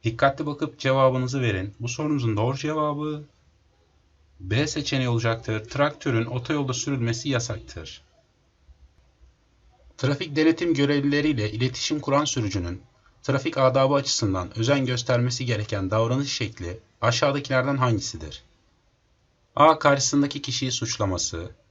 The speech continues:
B. Empati kurmaktan kaçınması.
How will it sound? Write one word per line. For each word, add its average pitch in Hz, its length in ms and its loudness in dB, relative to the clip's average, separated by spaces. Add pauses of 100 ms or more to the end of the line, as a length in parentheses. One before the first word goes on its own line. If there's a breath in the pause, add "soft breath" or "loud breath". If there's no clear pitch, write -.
(420)
B. 120 80 4
Empati 120 560 2
kurmaktan 113 560 -2
kaçınması. 87 720 -6